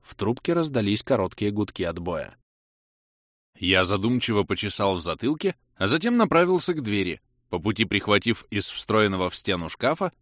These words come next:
лёгкую спортивную куртку. С моими мятыми трениками и некогда белой майкой будет самое то. Интересно, о чём это Гоша вот так вдруг решил со мной поговорить?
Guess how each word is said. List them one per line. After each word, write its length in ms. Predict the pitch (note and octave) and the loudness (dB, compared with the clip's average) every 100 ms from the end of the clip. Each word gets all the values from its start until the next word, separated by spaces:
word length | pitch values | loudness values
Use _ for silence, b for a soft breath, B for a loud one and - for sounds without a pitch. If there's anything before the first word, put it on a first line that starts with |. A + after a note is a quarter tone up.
| - | -2
лёгкую 440 | F#2 B2 - F3+ | 2 2 2 -2
спортивную 640 | - B2+ A2 F#2+ E2+ F2 F2+ | 0 0 -2 -4 -4 -6 -6
куртку. 440 | F#2+ E2 - - _ _ _ _ _ _ _ - | -8 -10 -14 -18 _ _ _ _ _ _ _ -12
С 120 | - | -6
моими 340 | G3 F#3 D3 | 0 2 4
мятыми 380 | B2+ B2+ A#2+ A2 | 6 6 6 2
трениками 560 | G2+ A#2 C3+ A2 G#2 G2+ | 2 2 2 2 0 0
и 160 | A2+ | 0
некогда 480 | A2+ G#2 G#2+ G2+ F#2 | 2 2 2 -2 -2
белой 360 | E2+ G2 F#2+ F2 | 2 2 2 2
майкой 460 | F#2 D#3+ F3+ F3+ | 0 -2 0 -2
будет 400 | D#3+ F#2+ A#2+ D#3 | -2 -2 0 -2
самое 520 | - - D#2+ D#2+ E2 E2 | -2 -4 -2 -2 -4 -6
то. 260 | - C#2 _ _ _ _ _ _ _ _ _ _ _ _ | -6 -8 _ _ _ _ _ _ _ _ _ _ _ _
Интересно, 840 | - F2 - G2+ A2+ F2 - C#2+ _ _ - | -8 -8 -4 -4 -4 -4 -8 -12 _ _ -6
о 180 | G2+ B2 | -4 0
чём 260 | F#3+ D#3 | 2 2
это 160 | G2+ F#2+ | 0 0
Гоша 320 | A2 A2+ G#2 | 4 4 4
вот 160 | G2+ F#2+ | 0 0
так 140 | G#2 | -2
вдруг 340 | F#2+ A#2 D#3+ | 0 0 0
решил 320 | A2+ G#2 C3+ B2 | 0 0 0 2
со 140 | A2 | 2
мной 180 | G#2 G#2+ | 0 0
поговорить? 680 | G#2+ A2 A#2 A#2+ F#2 - | -2 -2 0 -2 -6 -12